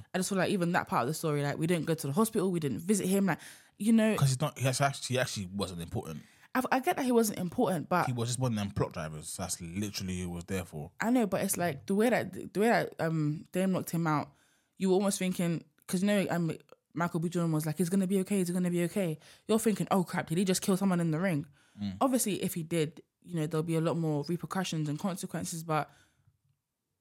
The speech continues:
Speaker 1: I just feel like that wasn't clear to me. I just saw him in the beginning, then I saw him in the end. <laughs>
Speaker 2: I wanted more, but I don't know if, if I wanted more about his story. Like, I don't, I don't feel like he was relevant at, in, in, he was just there to fight Dame.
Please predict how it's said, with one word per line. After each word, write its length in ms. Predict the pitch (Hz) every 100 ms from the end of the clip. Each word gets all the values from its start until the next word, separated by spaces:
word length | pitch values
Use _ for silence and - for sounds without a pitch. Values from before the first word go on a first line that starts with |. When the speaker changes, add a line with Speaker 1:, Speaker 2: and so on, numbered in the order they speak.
| _ _ -
Speaker 1:
I 60 | 202
just 100 | -
feel 80 |
like 200 | 220 190
that 160 | - 208
wasn't 240 | 202 180 -
clear 260 | - 208 196
to 120 | 180
me. 320 | 165 147 -
I 80 | 175
just 200 | 190 -
saw 160 | 214 202
him 260 | 196 180
in 80 | 185
the 80 | 165
beginning, 360 | 160 233 240
then 120 | 208 175
I 60 |
saw 140 | 180 185
him 100 | 170
in 80 |
the 80 | 160
end. 200 | 147 151 -
<laughs> 60 | _ _ _ _ _ _ _ _ - - - 370 _ _ _ _ -
Speaker 2:
I 40 | 139
wanted 240 | 170 120
more, 160 | 123 120
but 80 |
I 80 | 117
don't 180 | 110 123
know 60 | 113
if, 160 | -
if 140 | 107 110
I 40 |
wanted 240 | 107 92
more 180 | 101 101
about 200 | 92 80
his 120 | 107
story. 220 | 107 80 71
Like, 140 | 78
I 40 | 95
don't, 120 | 98
I 80 | -
don't 180 | 104 101
feel 120 | 98
like 120 | 90
he 120 | -
was 140 | 95 87
relevant 380 | 90 87 80 -
at, 120 | - - _ _
in, 440 | 87 78 _ -
in, 300 | 85 73 73 67 - _ _ _ _ _ _ _ _ _ _ _ -
he 80 | 101
was 180 | 101
just 180 | 92 92
there 160 | 113 95
to 100 | 90
fight 240 | - 87 - _ _ _
Dame. 380 | - 90 80 87